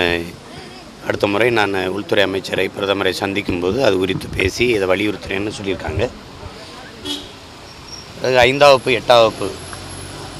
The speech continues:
அதுக்கான பொதுத் தேர்வை நீக்கியதுக்கு நன்றி தெரிவித்தோம். எங்களுடைய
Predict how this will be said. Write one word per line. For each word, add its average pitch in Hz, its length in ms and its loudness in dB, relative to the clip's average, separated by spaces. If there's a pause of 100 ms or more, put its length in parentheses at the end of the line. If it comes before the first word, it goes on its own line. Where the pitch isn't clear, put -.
(240)
அதுக்கான 110 400 2
பொதுத் 135 320 -2
தேர்வை 120 280 2 (260)
நீக்கியதுக்கு 120 560 2 (1700)
நன்றி 120 320 2
தெரிவித்தோம். 92 440 0 (2000)
எங்களுடைய 156 460 8